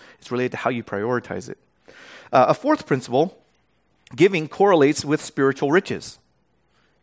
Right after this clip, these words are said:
Giving correlates with spiritual riches. Um, Luke sixteen, verse eleven, it says, "If then you have not been faithful in the unrighteous wealth,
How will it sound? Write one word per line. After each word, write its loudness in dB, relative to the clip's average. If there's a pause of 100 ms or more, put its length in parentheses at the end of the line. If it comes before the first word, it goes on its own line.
Giving 2
correlates 2
with -6
spiritual 0
riches. -2
Um, 2
Luke -2
sixteen, -6
verse -4
eleven, 0
it -12
says, 0 (340)
"If 2
then 2
you 0
have 4
not 2
been -2
faithful -2
in -6
the -8
unrighteous 0
wealth, -2